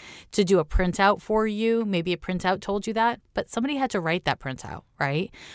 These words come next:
Maybe you consulted with an astrologer and they told you that. Here's the thing. Astrologers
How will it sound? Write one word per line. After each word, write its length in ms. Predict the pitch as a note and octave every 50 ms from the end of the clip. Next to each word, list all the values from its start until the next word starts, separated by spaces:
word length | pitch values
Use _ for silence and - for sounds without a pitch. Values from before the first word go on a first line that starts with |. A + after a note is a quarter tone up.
| - - -
Maybe 260 | G3 F#3+ F#3+ F#3+ G#3
you 140 | G#3+ G#3 G3
consulted 480 | - G#3+ F#3+ - F#3+ F#3 - G3 F3+
with 140 | F#3+ F#3+ -
an 100 | F#3+ F3+
astrologer 480 | F#3 - - G3 F#3+ F#3+ F#3+ - G#3 G#3
and 260 | F3+ - G3 G3 G3
they 200 | G3+ G3 G#3 G3+
told 260 | - - C#3+ C#3+ D3+
you 80 | D3+ D3
that. 240 | D3 C#3 - - - - _ _ _ _ _ _ _ _ _ _
Here's 340 | _ - - A#3 A3 G#3+ -
the 120 | - F#3
thing. 300 | D3+ - D3 D#3 E3 D3 - _ _ _ _ -
Astrologers 960 | G3 - - - G3 G3 G#3+ A#3 A#3 - C4 C4 C4 C4+ B3 - - -